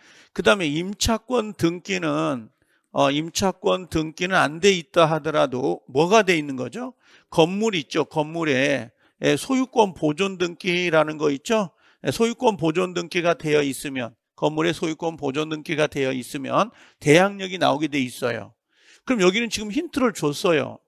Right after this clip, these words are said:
등기가 없죠. 근데 뭐가 돼 있어요? 건물은 올라갔을 거 아니야. 그죠? 건물 올라가 취득, 취재했고 병이 토지 소유권을 취득하였다면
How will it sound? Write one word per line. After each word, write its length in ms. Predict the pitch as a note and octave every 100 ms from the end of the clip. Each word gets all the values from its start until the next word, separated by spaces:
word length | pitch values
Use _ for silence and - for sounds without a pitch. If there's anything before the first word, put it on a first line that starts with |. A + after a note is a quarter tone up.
| _ -
등기가 420 | G3 G#3+ - A#3+
없죠. 480 | D#3+ - F3 B2 A2 _ _ _ _
근데 200 | - A3+
뭐가 320 | G3 D#3 F#3 G3+
돼 120 | F3+
있어요? 220 | D3 -
건물은 400 | - G3 G#3+ A#3+
올라갔을 540 | F3 E3 F3+ E3+ - -
거 100 | D3+
아니야. 400 | B2 A#2 A2 G2+ _ _ -
그죠? 220 | F#3 F3
건물 340 | - F3 F#3
올라가 240 | F3+ D#3 D#3
취득, 360 | - A3+ G#3
취재했고 640 | F#3+ G#3 G#3+ D#3 C3 C3+ G#3 _ - - _
병이 580 | - F3 F#3+ G#3 B3 C4+
토지 380 | - A#3+ A3+ B3+
소유권을 680 | A3 G3+ F#3+ F#3+ F#3+ F#3+ F#3
취득하였다면 1200 | - C#4+ D4 - G3 F3+ - C#3 C#3 D#3+ D#3 A#2